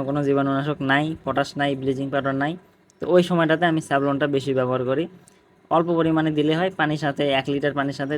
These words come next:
দেখা যায় যে দুই মিলি বা এক, এক দুই মিলি পরিমাণ মিশালেই কিন্তু enough। এবং সর্বশেষ যে জীবাণুনাশক সেটা হচ্ছে Timsen পাউডার। এটা একটু দামি জীবাণুনাশক,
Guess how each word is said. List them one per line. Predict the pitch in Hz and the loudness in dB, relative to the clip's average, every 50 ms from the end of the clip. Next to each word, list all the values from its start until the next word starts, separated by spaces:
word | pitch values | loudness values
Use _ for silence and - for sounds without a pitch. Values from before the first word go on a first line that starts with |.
| 139 | -2
দেখা | 139 131 135 135 131 | -2 -2 -2 -2 -2
যায় | 135 131 131 | -2 -2 -4
যে | 123 131 139 131 123 127 - - - _ - _ 139 139 135 | -2 -2 -2 -2 -2 -4 -10 -18 -20 _ -16 _ -6 0 2
দুই | 147 151 | 4 4
মিলি | 151 147 143 139 147 147 | 4 2 2 2 2 2
বা | 135 139 135 131 131 127 - - - 143 | 2 2 2 2 2 0 -2 -2 -4 -4
এক, | 131 123 139 135 - 151 151 | -4 -4 -8 -8 -2 -2 -2
এক | 147 147 | -2 0
দুই | 147 151 147 147 | 0 0 2 2
মিলি | 143 147 139 143 | 0 0 0 0
পরিমাণ | 143 139 135 139 139 135 | -2 0 0 0 -2 -2
মিশালেই | 135 127 - 131 135 135 131 131 | -4 -4 -4 -2 -2 -2 -2 -4
কিন্তু | 127 117 127 123 | -6 -4 -4 -4
enough। | 120 113 110 - - - _ _ _ _ _ - | -2 -4 -6 -8 -12 -20 _ _ _ _ _ -10
এবং | - 147 139 147 147 147 - - | -8 -6 -4 -4 -4 -6 -6 -2
সর্বশেষ | 147 147 147 151 156 160 156 - - - 170 165 175 170 160 160 | -2 0 0 2 2 0 0 0 -2 -2 0 2 2 0 0 -2
যে | 170 165 | -2 0
জীবাণুনাশক | 151 151 151 151 147 147 147 147 139 135 143 170 170 156 - - | 2 2 2 2 2 2 2 2 0 0 0 -2 -2 -4 -2 -4
সেটা | 135 131 139 135 | -2 0 0 0
হচ্ছে | 135 131 - - - - - 139 139 139 135 127 - | 0 -2 -4 -12 -14 -6 -2 -2 0 0 -2 -2 0
Timsen | 160 160 165 160 - 165 156 147 143 | 0 0 0 0 -4 -4 -2 2 2
পাউডার। | 127 123 117 123 135 151 175 - _ _ _ _ _ _ _ _ _ _ _ _ _ _ _ _ _ _ _ | 2 2 2 0 0 -2 -4 -12 _ _ _ _ _ _ _ _ _ _ _ _ _ _ _ _ _ _ _
এটা | - 175 - 151 147 151 151 143 - | -8 -2 2 4 4 4 4 4 0
একটু | 139 135 - 160 143 131 | -2 -2 -2 -2 0 2
দামি | 139 139 139 139 131 131 127 | 2 2 2 2 0 0 0
জীবাণুনাশক, | 127 127 127 127 127 127 123 123 120 - 147 151 | 0 0 0 0 0 0 -2 -4 -4 -4 -8 -8